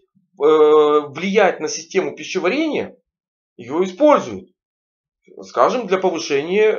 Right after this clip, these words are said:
веса, для набора веса. Да, известная система,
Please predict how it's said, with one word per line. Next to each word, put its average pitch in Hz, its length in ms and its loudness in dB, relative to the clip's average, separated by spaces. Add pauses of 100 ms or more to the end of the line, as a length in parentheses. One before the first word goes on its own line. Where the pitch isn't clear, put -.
(160)
веса, 226 360 -2
для 120 160 -4
набора 226 380 6
веса. 139 420 -2 (380)
Да, 117 360 4
известная 120 520 -4
система, 254 680 0